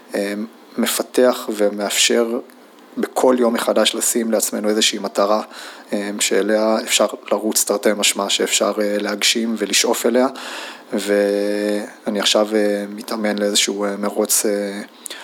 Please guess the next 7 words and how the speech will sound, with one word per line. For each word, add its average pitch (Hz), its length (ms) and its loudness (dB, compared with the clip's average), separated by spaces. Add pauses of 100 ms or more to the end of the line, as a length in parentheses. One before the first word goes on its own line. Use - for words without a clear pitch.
(180)
מרוץ 104 200 2
קצת - 240 0
משוגע, 110 380 2 (320)
אה, 98 200 -2
מרוצים 98 320 -2
שמעל, 101 540 0
אה, 101 180 0